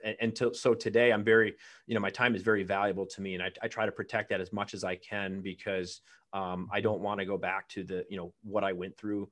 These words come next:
because it was, it was a lot. And, um, but I sacrificed to get here, and, uh, and I'm gonna, you know, keep,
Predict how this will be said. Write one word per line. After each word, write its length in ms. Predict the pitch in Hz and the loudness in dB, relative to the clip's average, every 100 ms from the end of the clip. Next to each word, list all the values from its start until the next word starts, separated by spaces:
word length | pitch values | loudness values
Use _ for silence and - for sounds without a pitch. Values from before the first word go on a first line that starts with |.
| - - _ | -16 -20 _
because 500 | 92 - 95 90 - | -14 -4 -2 -2 -6
it 120 | 98 90 | -8 -6
was, 300 | 92 90 - | -8 -8 -8
it 40 | |
was 160 | 107 95 | -6 -2
a 40 | |
lot. 400 | 95 90 98 101 - | 0 0 0 -2 -4
And, 360 | 95 92 90 | -6 -4 -4
um, 340 | 92 90 92 90 - - | -4 -4 -6 -10 -16 -6
but 100 | 95 | -4
I 40 | |
sacrificed 680 | 90 123 123 120 120 110 - | 2 4 4 2 4 2 2
to 60 | 92 | -6
get 200 | 104 104 | -4 -2
here, 320 | 110 110 107 | 0 2 2
and, 380 | 98 92 92 92 | -2 -4 -4 -2
uh, 300 | 95 90 90 - | -2 -2 -4 -6
and 160 | 98 | -6
I'm 80 | 92 | -6
gonna, 160 | 95 92 | -6 -6
you 80 | 117 | -6
know, 100 | 98 | -8
keep, 260 | - 117 | -6 -8